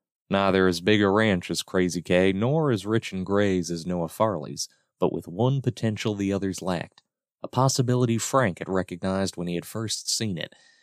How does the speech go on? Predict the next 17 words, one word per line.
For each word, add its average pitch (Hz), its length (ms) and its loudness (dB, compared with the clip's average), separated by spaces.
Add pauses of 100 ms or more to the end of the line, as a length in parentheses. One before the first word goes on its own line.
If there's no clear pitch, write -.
(140)
and 92 100 -4
which 90 140 0
had 87 160 -4
given 120 240 0
him 110 240 0
the 92 100 -2
courage 113 520 -6
to 95 80 -4
break 113 360 2
with - 200 -14
Del 90 280 2
Hudspeth 92 540 -2
and 82 140 -6
set 104 240 2
out 101 220 0
for 104 180 -6
himself. 90 580 -6